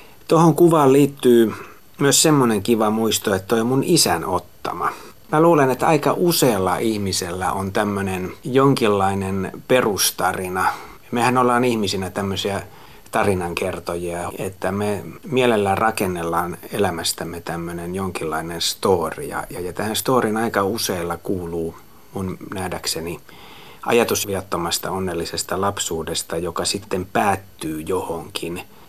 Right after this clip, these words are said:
Mä muistan, että tuolloin oli kaikki kivasti kotona ja, ja, ja muistan ne ajat tosi, tosi hyvinä. Mun, mun ja isän välit sitten jotenkin,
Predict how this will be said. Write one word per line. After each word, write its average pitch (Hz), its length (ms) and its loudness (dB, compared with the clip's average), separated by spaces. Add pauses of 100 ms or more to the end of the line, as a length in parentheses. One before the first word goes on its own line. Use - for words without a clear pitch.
(180)
Mä 107 80 2
muistan, 107 420 0
että 95 120 -8
tuolloin 101 400 4
oli 95 240 0 (180)
kaikki 107 340 0
kivasti 98 640 0
kotona 82 520 0
ja, 80 180 -2 (360)
ja, 87 220 -2
ja 90 120 0
muistan 98 400 0
ne 98 120 -2
ajat 98 340 2
tosi, 90 480 -2
tosi 95 380 0
hyvinä. 85 520 -2 (500)
Mun, 104 200 0
mun 104 240 0
ja 104 120 2
isän 107 360 0
välit 107 320 2
sitten 92 400 -4
jotenkin, 92 540 -2